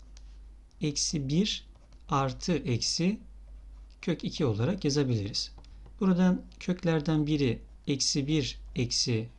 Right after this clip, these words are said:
karekök iki, diğeri de eksi bir artı karekök iki olur. Tanjant yirmi iki buçuğun değeri bunlardan hangisi? Yirmi iki buçuk derece birinci bölgede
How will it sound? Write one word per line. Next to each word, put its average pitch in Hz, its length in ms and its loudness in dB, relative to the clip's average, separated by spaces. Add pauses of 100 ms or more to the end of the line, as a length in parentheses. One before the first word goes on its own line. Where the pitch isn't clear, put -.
karekök 120 500 -2
iki, 170 360 0 (440)
diğeri 143 360 2
de 160 240 4 (160)
eksi 139 360 0
bir 185 300 0 (140)
artı 147 560 0 (160)
karekök 123 440 -2
iki - 240 0
olur. - 360 -2 (640)
Tanjant 185 500 4
yirmi 175 280 4
iki 170 180 -2
buçuğun 143 360 0
değeri 147 360 2
bunlardan 131 520 4
hangisi? 151 640 0 (440)
Yirmi 175 280 4
iki 170 180 0
buçuk 156 300 -4
derece 143 500 2
birinci 143 580 2 (480)
bölgede 120 580 2